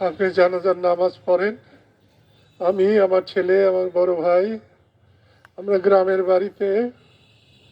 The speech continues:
আমার মা বাবার কবরের পাশে মায়ের পায়ের নিচে নাসরিনের কবরের কালকে আমি জায়গা ব্যবস্থা করে এসেছিলাম। আমার বাবার পায়ের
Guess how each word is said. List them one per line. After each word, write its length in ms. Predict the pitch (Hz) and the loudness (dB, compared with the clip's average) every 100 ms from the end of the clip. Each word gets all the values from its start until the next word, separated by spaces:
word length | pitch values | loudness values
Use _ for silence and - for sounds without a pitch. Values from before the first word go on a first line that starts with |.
| _ _ _ _ - | _ _ _ _ -4
আমার 240 | 180 190 196 | 0 0 2
মা 100 | 190 202 190 | 2 2 2
বাবার 320 | 196 190 202 208 | 2 2 0 0
কবরের 400 | - 190 190 208 214 185 | -2 -2 0 -2 -2 -2
পাশে 340 | 175 - 185 240 254 - _ _ _ _ _ _ _ _ _ - 170 | -2 -2 -2 -2 -4 -10 _ _ _ _ _ _ _ _ _ -8 0
মায়ের 400 | 190 190 214 214 - | 2 4 2 0 -2
পায়ের 360 | 214 220 214 220 - | 0 0 -2 -4 -12
নিচে 300 | 208 - 220 233 247 269 - _ _ _ _ _ _ _ - _ - - | -16 -10 -6 -4 -4 -6 -12 _ _ _ _ _ _ _ -20 _ -20 -4
নাসরিনের 520 | 190 180 - 220 214 220 | -2 -2 -4 0 0 0
কবরের 420 | - 214 214 214 226 - | 0 2 2 2 0 0
কালকে 300 | 214 233 262 226 | -2 -2 -2 -2
আমি 120 | 233 196 | -2 -2
জায়গা 200 | 226 233 226 277 | 0 -2 -4 -4
ব্যবস্থা 480 | 220 247 - - - 226 | -2 -2 -6 -12 -8 -4
করে 140 | 233 233 | -2 -2
এসেছিলাম। 540 | - 233 240 247 247 262 - _ _ _ _ _ _ _ _ _ _ - - - - - - 190 | -4 -4 -2 0 0 -2 -8 _ _ _ _ _ _ _ _ _ _ -20 -20 -20 -20 -20 -8 -2
আমার 200 | 196 214 208 | 2 2 4
বাবার 320 | 208 220 226 226 | 4 4 0 0
পায়ের 260 | 214 202 | 0 0